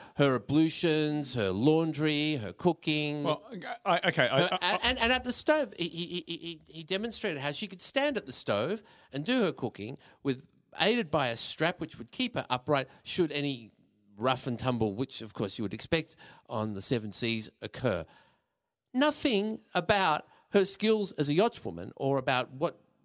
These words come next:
Speaker 1: um, uh, which I, I find particularly interesting, is this m-, a, array of ropes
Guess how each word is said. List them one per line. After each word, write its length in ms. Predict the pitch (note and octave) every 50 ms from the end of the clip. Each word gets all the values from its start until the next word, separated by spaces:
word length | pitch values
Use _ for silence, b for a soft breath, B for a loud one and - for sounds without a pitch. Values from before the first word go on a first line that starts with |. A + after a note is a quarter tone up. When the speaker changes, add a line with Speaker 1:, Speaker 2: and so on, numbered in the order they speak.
| _ _ -
Speaker 1:
um, 100 | C3+ - - -
uh, 80 | - - - E3+ - - -
which 240 | E3 E3+ F#3+ F3+ -
I, 80 | F#3+ E3+ -
I 80 | F3+
find 260 | F3+ - A3 D#3+ A#2+ -
particularly 400 | - - - C#3 - - G2+ B2
interesting, 400 | D3 - D#3+ D3 - - F#2+ F2 B B B B B B B
is 280 | - B2 A#2+ A#2 A2+ -
this 280 | - - C3 D#3 - D#3+
m-, 220 | D3 D3+ E3+ E3+ _ _ _ _ _ _ _ _ _ _ _ _ - - - - - D3 _ _ -
a, 120 | - D#3 D#3 D3 D#3 - D#3+
array 300 | D3+ D#3 F3 F#3+ A#3 B3
of 240 | F#3+ C3+ A2 G#2+ C3
ropes 440 | F3 D3+ A2+ - - - - -